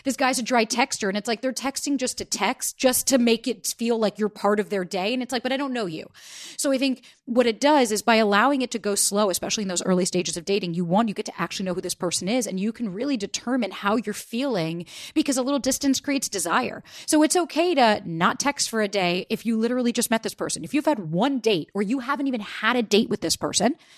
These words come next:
there is no need that you need to be texting them good morning and good night every single day. It's just you d-, they're not part of your life, and now you're making them part of your life, and it's gonna feel even more hurtful if they're not. And so I think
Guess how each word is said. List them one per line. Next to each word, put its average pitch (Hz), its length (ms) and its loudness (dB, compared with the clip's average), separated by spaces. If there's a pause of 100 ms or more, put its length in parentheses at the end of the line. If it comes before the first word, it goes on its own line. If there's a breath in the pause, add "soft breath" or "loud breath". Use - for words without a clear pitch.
(520 soft breath)
there 311 140 4
is 269 100 2
no 285 120 4
need 277 200 4
that 247 100 2
you 240 100 0
need 233 100 0
to 202 60 -6
be 226 80 -2
texting 226 340 -2
them 202 140 -2
good 196 120 2
morning 190 280 0
and 180 80 -2
good 185 100 0
night 175 160 0
every 165 200 -2
single 160 200 -2
day. 185 260 -4
It's - 140 0
just 226 140 -4
you 226 100 2
d-, 202 180 -2
they're 233 160 0
not 254 300 -2
part 226 160 -2
of 185 80 -8
your 202 140 -4
life, 202 240 -4
and 180 120 -8
now 214 160 0
you're 196 160 -6
making 240 340 -2
them 196 100 -8
part 185 160 -4
of 165 40 -6
your 180 120 -4
life, 175 180 -6
and 190 80 -14
it's 175 120 -12
gonna 190 120 -6
feel 220 260 -4
even 175 240 -8
more 180 440 -2 (440 loud breath)
hurtful 180 680 -2
if 190 140 -6
they're 160 100 -2
not. 208 300 0 (480 loud breath)
And 240 120 4
so 220 120 4
I 214 80 4
think 214 260 0